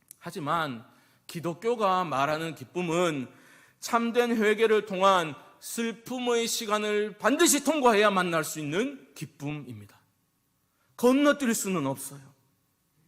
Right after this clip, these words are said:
보십시오. 그들은 그 슬픔의 시간, 통곡의 시간을 지나갔습니다. 그럴 때에 그들 가운데 참된 기쁨이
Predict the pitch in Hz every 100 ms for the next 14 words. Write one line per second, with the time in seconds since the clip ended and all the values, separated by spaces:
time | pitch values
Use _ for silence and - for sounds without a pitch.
0 | _ _ _ _ _ _ - 165 170 -
1 | 165 151 151 - - _ - 247 262 254
2 | 240 269 - 269 - 285 262 233 190 190
3 | 175 170 - _ _ - 294 302 294 277
4 | 254 - 190 185 208 185 151 127 - -
5 | - - 202 185 180 170 151 - 135 110
6 | 110 _ _ _ - 240 269 269 208 190
7 | 185 151 135 196 170 160 139 143 135 151
8 | 185 - _ - - 240 233 240 220 147
9 | - 247 214 143 123 107